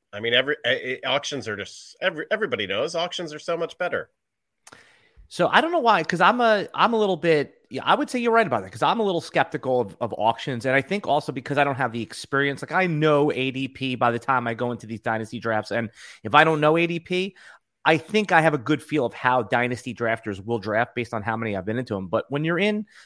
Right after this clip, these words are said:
Speaker 2: an auction and you don't have that auction experience, and a dynasty league is forever, it's pre-, you know, presumably forever, there's that feeling of like, "Wait a second, I'm not in control." But I guess you ha-, you have to. So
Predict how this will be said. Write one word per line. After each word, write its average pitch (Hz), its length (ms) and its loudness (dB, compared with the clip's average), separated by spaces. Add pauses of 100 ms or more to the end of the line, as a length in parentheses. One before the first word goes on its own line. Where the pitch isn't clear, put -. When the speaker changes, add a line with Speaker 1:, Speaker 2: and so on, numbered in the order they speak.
Speaker 2:
an 131 120 0
auction 123 520 4 (400)
and 135 100 0
you 147 80 0
don't 165 140 2
have 156 200 2
that 147 180 6
auction 139 340 4
experience, 120 840 -2 (460)
and 160 180 6
a 139 60 4
dynasty 160 480 6
league 139 240 0
is 127 80 -2
forever, 127 800 2 (800)
it's - 120 -20
pre-, - 200 -4
you 143 100 -2
know, 101 180 -2
presumably 117 540 -2
forever, 104 440 2 (540)
there's 160 340 6
that 147 240 6
feeling 165 340 4
of 127 100 0
like, 131 200 2
"Wait 147 160 4
a 147 40 4
second, 117 300 0
I'm 117 100 0
not 131 180 4
in 131 60 0
control." 123 560 2
But 113 260 -2
I 135 100 2
guess 208 200 0
you 185 80 0
ha-, 156 80 0
you 139 240 -4
have 165 420 2
to. 127 200 -2
So 170 320 0